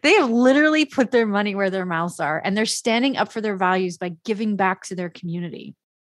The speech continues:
I also saw that Airbnb is allowing you to make multiple quote unquote reservations at Ukrainian homes, which is another way to get money to them quickly. These examples are the epitome of E S G and exactly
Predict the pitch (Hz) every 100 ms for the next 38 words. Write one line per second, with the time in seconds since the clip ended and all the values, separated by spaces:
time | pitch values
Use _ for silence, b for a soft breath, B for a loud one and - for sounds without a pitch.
0 | - - 247 - 311 220 196 - 214 220
1 | 208 196 233 226 190 190 185 196 190 185
2 | 185 185 185 190 196 208 196 185 214 196
3 | 190 202 180 196 208 190 220 226 214 180
4 | 180 - 190 202 233 220 214 190 185 170
5 | 170 196 202 208 226 214 233 254 226 196
6 | 185 190 185 180 175 175 165 165 202 -
7 | 120 117 _ _ _ _ - 202 277 349
8 | 381 - 233 220 226 254 233 - 214 208
9 | 220 220 - 208 262 247 202 175 165 202
10 | 208 202 - 196 190 180 175 - 214 208
11 | 214 208 208 226 254 - 214 170 147 147